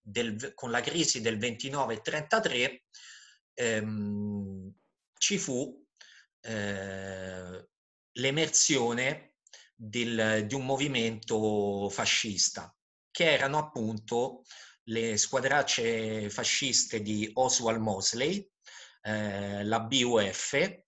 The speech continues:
la British Union of Fascists, che al suo apice contava circa quarantamila membri.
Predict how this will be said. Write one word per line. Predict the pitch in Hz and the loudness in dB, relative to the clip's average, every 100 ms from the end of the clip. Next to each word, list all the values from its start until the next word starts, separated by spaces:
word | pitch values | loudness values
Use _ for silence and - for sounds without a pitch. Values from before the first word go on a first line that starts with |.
| _ | _
la | 107 104 104 101 101 | -6 0 2 0 0
British | 117 131 117 107 - | -2 -2 -2 0 0
Union | 120 117 110 104 101 | -2 -4 0 -2 -2
of | - 101 | -8 -8
Fascists, | - 107 90 - 143 151 - - _ - - - - - - _ | -2 -2 0 -2 -2 -4 -6 -12 _ -20 -20 -20 -20 -20 -20 _
che | - 208 143 110 | 2 6 6 2
al | 143 170 | 2 4
suo | - 233 | 6 6
apice | 127 117 127 - 131 135 - | 6 4 4 4 4 2 -6
contava | - 151 147 139 123 | -2 -2 2 2 4
circa | 123 123 110 110 120 113 - _ | 2 2 -2 2 2 2 -2 _
quarantamila | _ 131 117 123 110 113 107 107 107 110 107 | _ 0 2 0 0 4 4 4 2 0 0
membri. | 104 92 87 87 - | 0 -4 -8 -12 -14